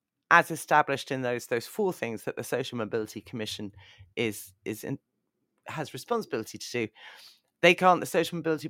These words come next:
Commission cannot do anything about it. They can produce these coruscating, wonderful reports showing what the problem is,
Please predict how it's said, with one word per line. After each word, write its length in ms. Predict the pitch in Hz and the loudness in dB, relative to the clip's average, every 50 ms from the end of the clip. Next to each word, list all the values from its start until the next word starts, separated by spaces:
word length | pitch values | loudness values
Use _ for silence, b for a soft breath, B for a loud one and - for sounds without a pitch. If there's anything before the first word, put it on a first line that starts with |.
| - _ _ | -12 _ _
Commission 320 | - 175 165 170 - 160 131 | -6 -4 -4 -4 -2 -4 -6
cannot 460 | - - - 165 156 156 143 - - | -6 0 2 4 4 4 2 0 -2
do 160 | - 135 131 | -2 -2 -2
anything 260 | 127 120 - - 123 | -2 -2 -4 -6 -4
about 300 | 113 113 110 110 - - | 0 2 2 2 2 -2
it. 120 | 95 - - | -6 -4 -4
They 120 | 117 127 | -4 -4
can 160 | - - 127 | -4 -6 -8
produce 560 | - - 143 131 - - 139 139 127 - - | -6 -6 -6 -6 -4 -2 -2 -2 -2 -4 -6
these 340 | - 127 117 107 - - - - - | -6 -6 -6 -6 -6 -10 -14 -16 -8
coruscating, 680 | - - 135 127 120 110 - - 127 110 - - 117 113 | -2 0 2 2 0 0 -2 -4 -4 -4 -4 -6 -4 -2
wonderful 400 | 127 135 131 120 - - 110 107 | -2 -2 -2 -4 -6 -4 -4 -4
reports 500 | 104 98 - - 107 98 95 - - - _ b b b b | -4 -4 -6 -6 -6 -4 -6 -6 -10 -16 _ b b b b
showing 360 | b - - - 175 160 139 135 | b -2 2 4 4 4 4 2
what 140 | 123 - | 0 0
the 60 | 107 - | -2 -2
problem 300 | - 113 107 113 113 113 | -4 -4 -4 -4 -4 -6
is, 200 | 110 107 - | -6 -8 -10